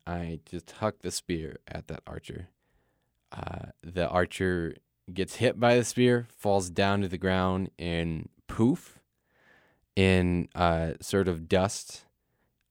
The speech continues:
uh, just disappears. Um, like all good video, like what happens when you kill any enemy from any good video game back in the day.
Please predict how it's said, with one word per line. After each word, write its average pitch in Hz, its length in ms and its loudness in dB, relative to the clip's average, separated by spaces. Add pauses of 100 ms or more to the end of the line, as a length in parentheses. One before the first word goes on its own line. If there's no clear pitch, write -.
uh, 85 340 -2
just 87 300 -6
disappears. 107 720 -2 (320)
Um, 82 420 -6
like 82 280 0 (420)
all 90 320 6
good 85 480 0
video, 85 460 0
like 80 240 -6 (420)
what 98 160 2
happens 87 400 0
when 80 260 -4 (180)
you 92 160 -6 (220)
kill 92 280 2
any 90 220 0
enemy 82 260 -2
from 78 240 -6
any 85 180 -4
good 82 400 0 (320)
video 85 280 0
game 76 300 -4
back 76 220 -8
in 76 100 -10
the - 60 -14
day. - 240 -10